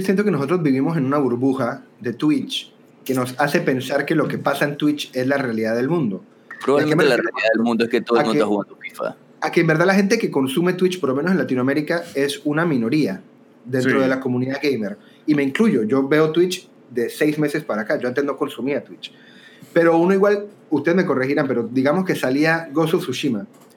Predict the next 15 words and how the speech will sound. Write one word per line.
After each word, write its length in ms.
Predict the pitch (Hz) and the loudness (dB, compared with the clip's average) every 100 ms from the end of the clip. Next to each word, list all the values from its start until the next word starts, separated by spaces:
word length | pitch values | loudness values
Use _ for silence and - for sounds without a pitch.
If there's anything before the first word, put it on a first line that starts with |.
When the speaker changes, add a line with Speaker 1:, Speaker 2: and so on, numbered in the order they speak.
| - - _ | -20 -20 _
Speaker 1:
y 60 | - | -6
tú 80 | 143 | 0
te 100 | 202 | 2
metías 300 | 196 143 170 | 2 2 0
en 80 | 202 | 2
tu 100 | - | 0
PlayStation, 680 | 135 135 - 180 180 143 160 - - _ - - | 0 -2 0 0 0 -4 -6 -10 -20 _ -20 -4
y 120 | 139 | 0
de 140 | 135 135 | 0 0
tus 360 | 131 127 127 - 110 - | -2 -4 -6 -12 -16 -4
diez 220 | 156 170 | -2 2
amigos 200 | 185 208 | 4 4
que 40 | 156 | 2
están 160 | 160 | 0
conectados, 540 | 165 131 143 147 151 | 0 -2 0 0 0